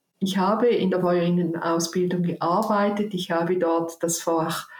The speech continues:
Kochen für Landwirte erteilt und diese Landwirte begegnen mir immer noch und sind immer noch <laughs> dankbar um diese Lektionen und es war ein kleiner Schritt, äh, für ein partnerschaftliches Leben und, äh,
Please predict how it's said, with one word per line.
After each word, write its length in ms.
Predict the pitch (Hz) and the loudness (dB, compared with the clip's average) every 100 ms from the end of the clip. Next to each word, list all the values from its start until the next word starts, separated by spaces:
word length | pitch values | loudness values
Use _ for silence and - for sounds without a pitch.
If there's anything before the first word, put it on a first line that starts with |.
| - | -20
Kochen 380 | - 170 170 180 | -2 -2 0 -2
für 140 | 180 165 | 0 2
Landwirte 840 | 151 185 220 220 220 - 220 - | 2 2 2 2 0 0 0 0
erteilt 680 | 202 202 208 175 202 220 - | 0 -2 0 2 2 0 0
und 560 | 185 175 170 185 180 - | 0 0 -2 -6 -8 -2
diese 260 | 185 185 | 0 2
Landwirte 460 | 165 165 185 180 - | 2 2 2 0 -2
begegnen 540 | 170 180 175 185 175 | -2 0 0 0 0
mir 220 | 170 151 | 0 0
immer 260 | - 226 262 | 0 2 2
noch 280 | 226 220 - | 2 0 0
und 220 | 170 170 | -2 -2
sind 180 | 170 160 | -4 -2
immer 240 | 208 226 | 0 2
noch 240 | 220 - - | 2 2 0
<laughs> 60 | |
dankbar 760 | 165 175 220 - 196 190 - - - - - - | 0 0 0 0 0 2 0 -6 -14 -16 -18 -6
um 440 | - 196 185 180 170 | 0 2 2 0 0
diese 280 | 190 190 | -2 0
Lektionen 880 | 175 170 165 - 180 175 208 240 208 | 0 0 -2 -2 0 2 2 2 2
und 300 | 175 180 175 | 0 0 -2
es 140 | - - | -6 -2
war 200 | 156 - | 0 0
ein 260 | 160 160 | -2 -4
kleiner 460 | 165 180 165 220 254 | -6 -2 0 2 0
Schritt, 460 | 254 196 208 240 - _ | 0 0 0 -2 -8 _
äh, 460 | 190 185 185 180 - | -2 0 0 0 -2
für 260 | - 180 | -2 0
ein 220 | 160 175 170 | 0 0 0
partnerschaftliches 1300 | 160 165 196 - 165 175 - 180 185 175 - - - - - - _ _ _ | -2 -2 -2 -2 -2 -4 -6 -6 -2 -2 -2 -6 -14 -20 -20 -20 _ _ _
Leben 720 | 160 165 214 247 254 233 - - | -2 0 2 2 0 0 -4 -8
und, 420 | - 185 185 185 | -2 -2 -2 -4
äh, 400 | - 123 - - | -6 -8 -8 -14